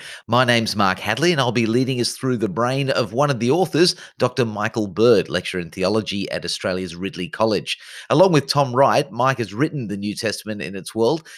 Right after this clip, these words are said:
He's also authored about thirty books in the fields of the Septuagint, historical Jesus, the Gospels, and many, many other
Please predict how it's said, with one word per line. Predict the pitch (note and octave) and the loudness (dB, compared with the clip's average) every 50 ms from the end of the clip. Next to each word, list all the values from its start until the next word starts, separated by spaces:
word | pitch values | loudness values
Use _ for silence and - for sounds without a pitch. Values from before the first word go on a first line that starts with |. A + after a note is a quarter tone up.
| - _ A#2+ | -12 _ -4
He's | B2 A#2+ | 0 4
also | F#3+ A#3+ - - - E3 C3 B2 - | 4 4 4 4 4 6 6 6 6
authored | A2 C3 C#3+ C#3 - C#3 B2+ | 4 4 4 4 2 0 0
about | A#2+ - A2 B2 - - _ _ - | 2 2 2 2 0 -4 _ _ 0
thirty | E3 F3+ G#3 G3 - D#3+ C#3+ | 2 2 2 2 2 -2 -2
books | A2 D#3 G3 F#3 - - - - | 0 2 2 2 2 0 -4 -6
in | G2 | -6
the | G2+ F#2 | -8 -10
fields | - - B2+ B2 B2 B2 G#2 - | -4 0 2 2 2 2 0 -4
of | G2 E2 - | -8 -10 -10
the | D#2+ | -8
Septuagint, | - - D3+ D3+ C#3 - A2+ - C#3+ C#3 B2 - _ - - _ - | -2 0 0 0 0 -4 -6 -6 -6 -6 -6 -8 _ -20 -20 _ -6
historical | G#2 - - - D3+ C#3+ C#3+ C#3 A#2+ A#2+ | -4 -2 2 4 4 6 6 4 2 0
Jesus, | G#2+ - C3 C3+ C3+ A#2 A#2 A2+ - | -2 0 -2 0 -2 -2 -4 -6 -6
the | A2+ | -4
Gospels, | G#2 A#2+ C3 C3+ C3+ - C#3 C#3 C3 - | 0 2 2 2 2 2 0 -2 -2 0
and | C3 B2 A#2+ B2+ | -2 -4 -4 -4
many, | D3+ C#3+ C3+ A#2+ | -4 -2 -2 -2
many | A2 A#2+ A#2 A2 A2 | -2 -4 -2 0 2
other | A2 A#2 A#2 A2 - | 2 2 2 0 0